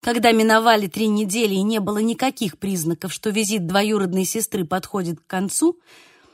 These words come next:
запас предлогов у Натаниэля истощился, и он спросил у Лилиан, не думает ли она удочерить девочку. «Надеюсь, до этого не дойдет»,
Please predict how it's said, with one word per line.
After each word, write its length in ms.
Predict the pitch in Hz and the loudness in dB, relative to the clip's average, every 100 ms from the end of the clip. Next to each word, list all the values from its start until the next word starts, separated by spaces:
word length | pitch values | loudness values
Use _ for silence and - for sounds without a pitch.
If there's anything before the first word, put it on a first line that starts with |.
| _ | _
запас 400 | 233 277 330 392 | 2 4 6 4
предлогов 580 | - 294 254 294 233 226 | 4 4 6 6 4 -2
у 100 | - | 0
Натаниэля 680 | 254 233 240 233 233 208 196 | 0 2 0 2 2 2 0
истощился, 880 | 180 - 196 - - 330 349 - 311 - - _ _ _ _ | -2 -2 -2 -2 4 4 6 0 -2 -4 -20 _ _ _ _
и 100 | 226 | 4
он 120 | 349 | 4
спросил 520 | 370 359 339 - 370 311 | 6 4 4 4 6 8
у 40 | |
Лилиан, 480 | 285 339 311 285 269 - - | 10 10 10 8 4 -4 -8
не 160 | - 285 | 6 6
думает 400 | 226 359 349 339 | 8 10 10 8
ли 60 | 302 | 8
она 260 | 320 311 | 10 10
удочерить 600 | 320 247 311 - 349 302 165 | 8 6 2 4 6 6 4
девочку. 580 | 190 170 147 - - - _ _ _ _ | 0 -2 -4 -10 -16 -20 _ _ _ _
«Надеюсь, 520 | 190 214 185 196 190 180 | 0 2 2 2 2 4
до 100 | 226 | 4
этого 320 | 226 254 247 | 4 2 4
не 140 | 262 | 6
дойдет», 600 | 277 320 339 175 185 - | 6 6 4 0 -6 -10